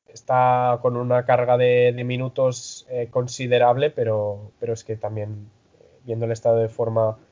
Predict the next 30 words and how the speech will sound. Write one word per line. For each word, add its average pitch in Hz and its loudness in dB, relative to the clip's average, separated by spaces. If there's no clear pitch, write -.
del 127 0
jugador 120 0
catalán, 117 2
creo 120 -6
que 113 -4
no 110 0
hay 110 -4
duda 110 -2
que, 113 -4
de, 101 -8
que 120 -4
debe 120 2
partir 123 2
en 120 -2
este 123 0
once. 143 2
En 143 0
el 139 2
centro 160 2
del 151 4
campo 165 2
sí 160 -4
que 127 -2
entro 135 -6
en 123 -2
discusión 123 -6
contigo 123 0
un 127 0
poco 139 2
por, 110 -2